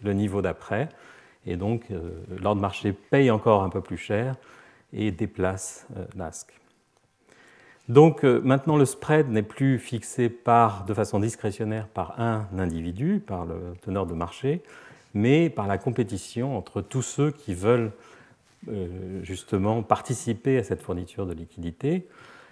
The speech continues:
Et la conséquence, c'est que, euh, donc, euh, cette fourchette moyenne que j'ai représentée historiquement ici sur le graphe en haut à droite, euh, a terriblement diminué depuis les années, euh, quatre-vingt-dix, disons.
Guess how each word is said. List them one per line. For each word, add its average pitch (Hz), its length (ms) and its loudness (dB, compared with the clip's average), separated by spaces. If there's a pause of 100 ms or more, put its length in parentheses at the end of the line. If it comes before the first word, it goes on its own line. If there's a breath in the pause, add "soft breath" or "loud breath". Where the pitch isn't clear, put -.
(120 loud breath)
Et 113 240 4
la 110 100 4
conséquence, 156 720 2
c'est - 360 -2
que, - 160 0
euh, 120 440 4
donc, 104 320 -2
euh, 95 120 2
cette - 360 -4
fourchette - 540 0
moyenne 117 480 4
que 107 100 -6
j'ai 95 120 -2
représentée 104 580 0
historiquement 107 580 0
ici 104 320 -6
sur - 220 -10
le 90 80 -2
graphe 95 420 -2
en 92 120 0
haut 87 180 0
à 87 40 -2
droite, 131 440 2 (720 loud breath)
euh, 95 480 2
a 117 400 2
terriblement 101 800 0
diminué 92 560 0
depuis 92 400 -8
les 90 180 -6
années, 92 320 -2
euh, 85 460 -8
quatre-vingt-dix, 95 680 -4
disons. 104 360 -4